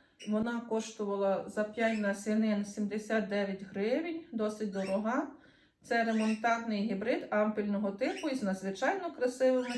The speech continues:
темно-рожевими квітами і плодоносить з весни до пізньої осені. Кущ красивий, і численні метрові вуса цвітуть і формують ягоди одночасно.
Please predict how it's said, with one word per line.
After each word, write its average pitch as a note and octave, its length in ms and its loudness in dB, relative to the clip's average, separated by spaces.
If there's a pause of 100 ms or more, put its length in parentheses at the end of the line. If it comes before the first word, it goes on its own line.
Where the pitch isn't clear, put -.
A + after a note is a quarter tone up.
темно-рожевими G#3 920 2
квітами G3 680 -4
і G#3 60 -4
плодоносить G3 760 -2
з - 40 -6
весни G#3 500 -2
до A3 120 0
пізньої A#3 680 -2
осені. G3 680 -2 (420)
Кущ C#4+ 220 -6
красивий, F4 680 -2
і A3 300 -2
численні A#3 600 0
метрові G#3+ 560 0
вуса A#3+ 520 0
цвітуть C4+ 600 -4
і A3 60 -4
формують A3 640 -2
ягоди A#3 400 2
одночасно. G#3 960 -2